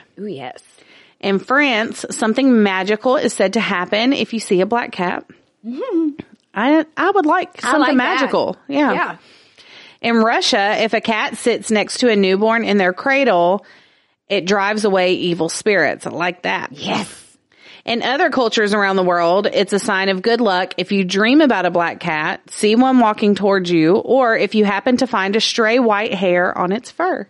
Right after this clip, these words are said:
Speaker 1: Yeah.
Speaker 2: A black cat can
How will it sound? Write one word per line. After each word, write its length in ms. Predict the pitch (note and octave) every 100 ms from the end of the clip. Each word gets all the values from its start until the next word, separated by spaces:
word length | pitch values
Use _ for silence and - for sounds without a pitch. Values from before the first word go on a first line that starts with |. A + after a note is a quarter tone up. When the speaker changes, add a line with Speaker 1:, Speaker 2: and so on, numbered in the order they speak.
| _
Speaker 1:
Yeah. 320 | A#3+ C4+ B3+ - _ _ _ _ _ _ _ _ _ _ _
Speaker 2:
A 260 | - G#3 G#3
black 320 | G3+ A3+ A3+
cat 480 | A#3 F#3+ A3+ D4+ -
can 500 | B3 G#3+ G#3 G#3